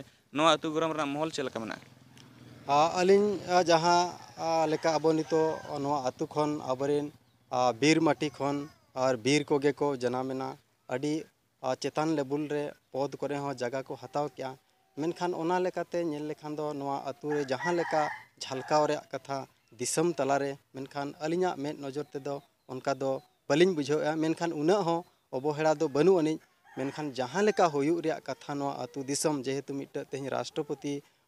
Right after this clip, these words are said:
Speaker 2: ᱦᱩᱭᱩᱜᱼᱟᱭ ᱱᱚᱣᱟ ᱟᱹᱛᱩ ᱠᱷᱚᱱ, ᱪᱮ ᱵᱟᱝ ᱱᱚᱣᱟ ᱢᱟᱲᱟᱝ ᱨᱮᱦᱚᱸ ᱢᱚᱱᱛᱨᱤ ᱦᱚᱸᱠᱤᱱ ᱛᱟᱦᱮᱸ ᱠᱟᱱ ᱜᱮᱭᱟ ᱫᱨᱳᱯᱚᱫᱤ ᱢᱩᱨᱢᱩ, ᱵᱟᱵᱟᱨ ᱫᱷᱟᱣ ᱨᱟᱡᱚᱥᱥᱚ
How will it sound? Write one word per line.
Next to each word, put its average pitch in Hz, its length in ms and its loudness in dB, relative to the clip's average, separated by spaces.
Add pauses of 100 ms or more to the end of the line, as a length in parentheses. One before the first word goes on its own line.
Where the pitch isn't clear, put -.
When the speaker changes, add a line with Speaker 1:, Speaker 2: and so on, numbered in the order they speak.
Speaker 2:
ᱦᱩᱭᱩᱜᱼᱟᱭ 156 340 4
ᱱᱚᱣᱟ 147 200 2
ᱟᱹᱛᱩ 135 180 -4
ᱠᱷᱚᱱ, 139 240 -4 (240)
ᱪᱮ - 120 -6
ᱵᱟᱝ 139 160 -2
ᱱᱚᱣᱟ 143 180 0
ᱢᱟᱲᱟᱝ 143 260 4
ᱨᱮᱦᱚᱸ 151 240 4 (320)
ᱢᱚᱱᱛᱨᱤ 143 420 4
ᱦᱚᱸᱠᱤᱱ 170 300 2
ᱛᱟᱦᱮᱸ 143 260 -8
ᱠᱟᱱ 143 200 -6
ᱜᱮᱭᱟ 139 120 -4
ᱫᱨᱳᱯᱚᱫᱤ 135 420 -8
ᱢᱩᱨᱢᱩ, 135 380 -6 (260)
ᱵᱟᱵᱟᱨ 127 380 0
ᱫᱷᱟᱣ 135 280 -2 (260)
ᱨᱟᱡᱚᱥᱥᱚ 139 600 -2